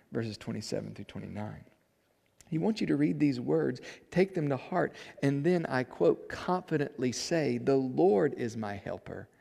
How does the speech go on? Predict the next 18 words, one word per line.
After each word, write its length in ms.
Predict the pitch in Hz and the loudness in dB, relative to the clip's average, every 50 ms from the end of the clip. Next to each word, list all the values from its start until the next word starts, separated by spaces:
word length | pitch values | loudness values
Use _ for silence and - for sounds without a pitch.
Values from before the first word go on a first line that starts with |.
| _ _ _ _ _ _ _ _ - - - _ | _ _ _ _ _ _ _ _ -20 -20 -14 _
I 140 | - 135 156 | 0 0 2
will 160 | 151 135 127 | 2 2 0
not 560 | 113 113 117 120 123 135 160 185 - - 127 107 | 0 0 0 0 0 2 0 0 -2 -4 -8 -8
be 140 | 104 95 | -8 -8
afraid. 680 | 95 95 - - - 104 92 90 - 104 107 - - - _ _ _ _ - - _ _ _ _ _ _ _ _ _ - | -8 -10 -12 -12 -12 -10 -10 -10 -12 -14 -14 -16 -18 -20 _ _ _ _ -20 -20 _ _ _ _ _ _ _ _ _ -8
What 320 | - 110 139 160 - - | -2 0 0 2 2 0
will 160 | 147 131 123 | 0 0 0
man 600 | 123 120 120 123 127 110 95 85 87 90 92 92 - _ _ _ _ _ _ _ _ _ _ _ _ _ - 110 107 | 0 0 0 -2 -2 -2 -4 -6 -8 -12 -14 -14 -16 _ _ _ _ _ _ _ _ _ _ _ _ _ -14 -12 -10
do 360 | 104 113 110 101 95 87 87 95 98 _ _ _ _ _ - | -6 -6 -6 -6 -6 -8 -10 -14 -18 _ _ _ _ _ -16
to 100 | - 98 | -14 -12
me." 400 | 98 95 98 95 87 - - - _ _ _ _ _ _ _ _ _ _ _ _ _ _ _ _ _ _ _ _ _ _ _ _ _ _ _ _ _ _ _ _ _ _ _ _ _ _ _ _ _ _ _ _ - - - - - _ - - - | -8 -8 -8 -8 -8 -12 -16 -20 _ _ _ _ _ _ _ _ _ _ _ _ _ _ _ _ _ _ _ _ _ _ _ _ _ _ _ _ _ _ _ _ _ _ _ _ _ _ _ _ _ _ _ _ -20 -18 -18 -18 -16 _ -18 -12 -6
Abram 420 | - - 131 151 135 127 117 107 107 | -2 0 0 0 0 0 -2 -2 0
has 160 | 117 120 117 | -2 -2 0
been 180 | 117 113 117 113 | 0 -2 0 0
given 260 | 131 131 127 123 113 | 0 0 0 0 -2
an 160 | 113 113 113 | -4 -4 -6
encouraging 800 | 107 104 104 - - - - - 170 170 143 120 120 113 110 107 | -6 -6 -8 -10 -10 -4 -2 2 4 4 2 2 0 -4 -4 -6
command, 500 | - - 104 107 104 104 107 110 120 | -6 -6 -6 -6 -6 -6 -6 -6 -6